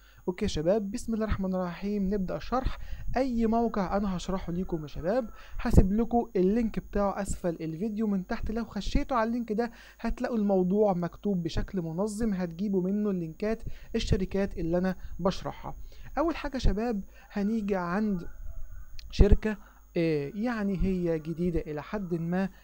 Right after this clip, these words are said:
اسمها كليك فور كليك دوت نت. آه، الشركة دي يعني، آه، اللي جرب منكو ال-، المواقع الهيت لاب أو الشبيهة لمواقع الهيت لاب، هتلاقي المواقع دي بتعمل بوت ل، آه، تبادل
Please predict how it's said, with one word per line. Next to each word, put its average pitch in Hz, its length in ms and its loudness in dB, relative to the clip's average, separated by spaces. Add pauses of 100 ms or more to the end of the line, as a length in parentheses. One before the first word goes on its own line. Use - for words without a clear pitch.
(140)
اسمها 190 320 0
كليك 180 340 -6
فور 165 160 -4 (100)
كليك 151 220 -6
دوت - 220 -10
نت. - 240 -18 (520)
آه، 160 240 2
الشركة - 400 6
دي 233 240 2 (280)
يعني، 156 540 -2
آه، 151 280 -2
اللي 233 280 0
جرب 233 500 2
منكو 220 520 0 (120)
ال-، 156 220 0 (100)
المواقع 175 920 2
الهيت 170 460 2
لاب 180 320 6 (140)
أو 190 160 4
الشبيهة 175 640 0
لمواقع 165 600 -2
الهيت 180 360 2
لاب، 180 260 4 (460)
هتلاقي 202 680 2 (100)
المواقع 180 720 2
دي 165 160 0
بتعمل 180 460 0
بوت 190 500 2
ل، 170 280 6 (180)
آه، 139 600 -6
تبادل 185 680 4